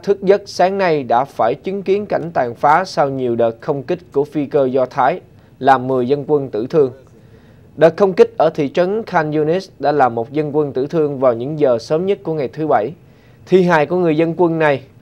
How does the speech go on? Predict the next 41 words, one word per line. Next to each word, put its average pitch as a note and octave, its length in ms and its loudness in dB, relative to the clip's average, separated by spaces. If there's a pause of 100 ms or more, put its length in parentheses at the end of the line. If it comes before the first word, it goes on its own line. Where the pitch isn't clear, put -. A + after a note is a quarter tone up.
đã C3+ 140 2
được C#3+ 200 0
đưa D3+ 180 4
đến E3+ 200 0
bệnh B2 160 -2
viện. A#2+ 260 -4 (1000)
Chiếc A#3+ 160 0
xe F#3 180 4
hoàn D#3+ 280 0
toàn C3+ 240 4
bị B2 120 -2
phá F3+ 160 0
hủy. D#3+ 320 -2 (500)
Người D#3+ 140 2
dân F#3+ 240 6
ở E3 120 4
thành D#3 200 0
phố E3+ 260 4
Gaza E3 400 4
City D#3 400 -4 (600)
hiện C3+ 240 -2
đang D#3 220 2
dọn B2+ 200 0
dẹp B2 160 -2
nhà B2+ 160 -4
cửa A#2 280 -2
của F3+ 60 -4
họ A#2+ 320 0
bị A#2 140 -6
thiệt A#2 220 -6
hại A#2+ 220 -2
vì B2+ 120 -4
một A2+ 180 -6
tiếng E3+ 160 -2
nổ B2 200 -2
rất F#3+ 180 -8
gần. C3 220 0 (1700)
Bà D#3+ 180 10
Suha F3+ 420 2
Abu D#3+ 420 4
Diab D#3+ 320 4